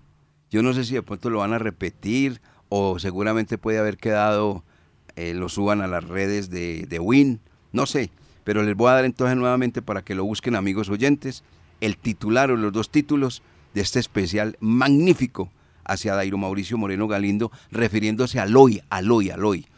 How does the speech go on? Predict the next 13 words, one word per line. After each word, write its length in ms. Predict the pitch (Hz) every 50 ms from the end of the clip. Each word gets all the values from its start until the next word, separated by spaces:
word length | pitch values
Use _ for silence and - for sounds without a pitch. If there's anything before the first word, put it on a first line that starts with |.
| _ _ -
dos 160 | - 113 110
mil 200 | 107 113 120 120
veintidós, 480 | 113 143 139 127 131 - 107 104 107 104
dos 140 | 113 120 110
mil 160 | 113 117 117
veintitrés. 680 | 117 117 110 - 101 - - 98 98 90 - - - _ _ _ _ _ _ _ _ _ _ _ _ _ _ _ _ _ _ _ _ _ _ _ _ _ _ _ _ _ _ _ _ _ _ - - _ _ _ _ _ _ _ _ _ -
Veintidós 560 | 147 113 120 123 120 - - 127 127 127 139
goles 260 | 127 147 147 151 131
con 140 | - 135 120
la 80 | 110 -
camiseta 400 | - 107 107 107 120 117 - 139
del 100 | 135 127
Bucaramanga, 680 | 117 107 - 113 110 110 127 147 160 165 170 185 180